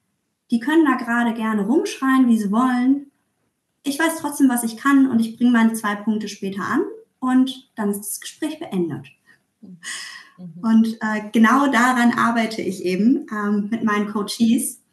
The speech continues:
Speaker 1: mit dem ganz besonderen Fokus, dass wir eben nicht alle als Gorilla auftreten möchten. Also ich bin die letzte Gorilla-Person auf der <laughs> Erde. Sondern ich find's wahnsinnig wichtig, dass man eben auch als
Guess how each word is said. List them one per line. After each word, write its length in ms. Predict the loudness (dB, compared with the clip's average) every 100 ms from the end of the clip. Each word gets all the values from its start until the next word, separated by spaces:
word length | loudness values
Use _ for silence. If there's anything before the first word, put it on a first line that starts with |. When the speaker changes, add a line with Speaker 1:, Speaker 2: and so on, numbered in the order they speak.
| _ _
Speaker 1:
mit 380 | -4 -4 -8 -6
dem 160 | -2 2
ganz 300 | 2 2 0
besonderen 560 | 0 6 8 8 4
Fokus, 580 | 0 -2 -4 -6 -8 -8
dass 220 | -10 -8
wir 320 | -6 -6 -8 -14 _ _ _ _ -2
eben 460 | 0 4 4 2
nicht 400 | 6 6 6 0
alle 220 | 2 2 2
als 180 | -2
Gorilla 420 | -2 2 2 2 -4
auftreten 480 | -8 -8 -6 -2
möchten. 560 | -2 -4 -8 -8 -8 -10 _ _ _
Also 240 | -2 0 -2
ich 160 | 0
bin 140 | 6 8
die 160 | 8
letzte 400 | 4 0 -2 0
Gorilla-Person 920 | 2 2 2 0 -2 -4 -4 -2 0
auf 180 | -2 -4
der 140 | -2 0
<laughs> 0 |
Erde. 520 | 0 4 4 4 4 0 -4 -10 -10 -12 -16 -2
Sondern 460 | 4 6 6 4 -2
ich 120 | 0
find's 240 | 4 4
wahnsinnig 520 | 4 2 4 4 2 0
wichtig, 400 | -4 -4 -6 -6
dass 180 | -8
man 160 | -6 -6
eben 240 | -4 -4
auch 320 | -6 -8 -10 -8
als 400 | -6 -6 -8